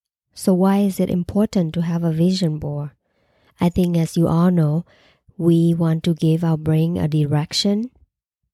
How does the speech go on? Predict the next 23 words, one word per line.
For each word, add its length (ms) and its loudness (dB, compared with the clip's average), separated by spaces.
and 180 0
supervision 1040 0
on 460 0
where 220 0
we 100 0
want 200 -2
to 60 -2
go. 420 0
And 180 -2
secondly, 800 -2
we 540 0
want 440 0
our 160 0
brain 440 0
to 80 -4
be 260 2
able 340 -2
to 320 -2
create 600 2
a 100 2
future 800 0
on 220 -2
purpose 760 -4